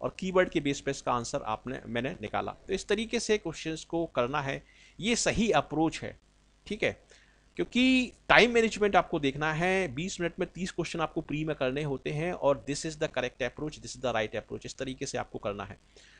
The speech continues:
अब देखिए, यहाँ पर हम पढ़ते हैं, "India has made much progress in improving its on the United Nations Human Development Index।" यहाँ पर कीवर्ड क्या है?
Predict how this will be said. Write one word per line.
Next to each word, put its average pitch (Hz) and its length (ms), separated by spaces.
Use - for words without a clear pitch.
अब 165 100
देखिए, 165 240
यहाँ 165 280
पर 175 80
हम 170 100
पढ़ते 151 320
हैं, 156 140
"India 165 300
has 170 380
made 175 280
much 139 320
progress 135 520
in 139 60
improving 160 680
its - 300
on 160 200
the 160 200
United 139 340
Nations 147 560
Human 147 280
Development 131 520
Index।" 131 520
यहाँ 147 220
पर 220 120
कीवर्ड 208 380
क्या 185 200
है? 208 260